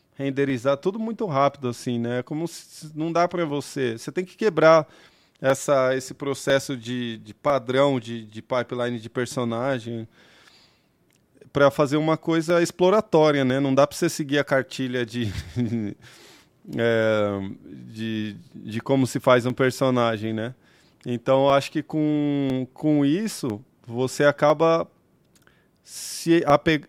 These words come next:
se, se pegando mais no que é importante. O que que é importante? É silhueta, é design,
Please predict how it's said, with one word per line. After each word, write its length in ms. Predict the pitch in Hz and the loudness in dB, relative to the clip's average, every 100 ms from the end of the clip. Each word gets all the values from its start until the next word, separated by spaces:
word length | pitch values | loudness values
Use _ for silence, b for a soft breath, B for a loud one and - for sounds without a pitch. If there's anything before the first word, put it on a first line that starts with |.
| 131 | -12
se, 380 | - 151 147 | -2 -2 -2
se 180 | 131 - | -4 -10
pegando 440 | 151 160 135 156 160 | -4 -4 0 0 0
mais 260 | 156 170 | 0 0
no 100 | 175 | -2
que 140 | 180 180 | 0 0
é 40 | |
importante. 540 | 175 196 185 175 143 | 0 -2 0 0 -2
O 40 | - | -4
que 100 | 156 | -4
que 80 | 175 | -2
é 40 | |
importante? 500 | 165 165 - 135 120 | -2 -4 0 -2 -2
É 40 | |
silhueta, 600 | 113 127 127 139 131 127 113 | -8 -2 2 4 2 0 -6
é 40 | |
design, 600 | 113 110 123 120 123 110 | -6 -4 -2 -2 -2 -6